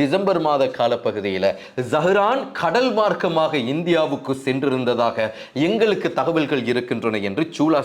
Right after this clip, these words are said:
சொல்லியிருக்கிறார். ஆனால் அதே டிசம்பர் மாதம் ஜஹ்ரான்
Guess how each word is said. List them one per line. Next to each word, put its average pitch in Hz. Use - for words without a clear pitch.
சொல்லியிருக்கிறார். 95
ஆனால் 101
அதே 156
டிசம்பர் 156
மாதம் 110
ஜஹ்ரான் 143